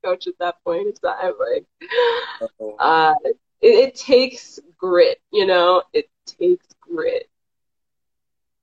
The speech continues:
Speaker 1: For sure.
Speaker 2: And same thing, like, I was, I was proud of you when I found out all the stuff that was happening for you. Like, when, when you said, "Hey, I've been in Albania," and I was like, "Oh my God, like, that's awesome."
Speaker 1: <laughs>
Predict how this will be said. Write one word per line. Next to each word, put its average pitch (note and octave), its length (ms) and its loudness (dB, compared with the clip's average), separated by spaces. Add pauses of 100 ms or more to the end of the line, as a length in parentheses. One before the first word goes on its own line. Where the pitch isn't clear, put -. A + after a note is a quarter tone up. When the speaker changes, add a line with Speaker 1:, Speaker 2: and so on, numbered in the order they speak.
(120)
Speaker 1:
For D#3+ 120 -4
sure. - 540 -4 (480)
Speaker 2:
And E3+ 120 -8
same G3 200 -10
thing, F#3+ 100 -10
like, E3+ 140 -6
I D#3 120 -6
was, G3 120 -10
I D3+ 160 -10
was F#3 160 -12
proud F3 320 -8
of E3 80 -14
you F3+ 180 -18
when D3+ 100 -16
I C#3 100 -14
found D#3 340 -14
out C#3+ 160 -12
all C3 160 -12
the C3+ 120 -20
stuff - 220 -20
that A2 140 -14
was B2 120 -18
happening A#2 520 -18
for F#2 180 -18
you. E2 100 -20 (300)
Like, F#2+ 300 -20
when, G#2 260 -18
when A2 160 -16
you A2+ 100 -14
said, A2+ 300 -10 (100)
"Hey, B2 140 -6
I've A#2 180 -8
been B2+ 140 -10
in B2 100 -12
Albania," A2+ 460 -12
and G2 100 -18
I G2 60 -16
was G2+ 100 -18
like, G2 200 -20
"Oh A#2 180 -16
my G#2 180 -12 (160)
God, A2 400 -10
like, G2 200 -20
that's A#2 220 -16
awesome." A#2+ 440 -12 (220)
Speaker 1:
<laughs> - 920 2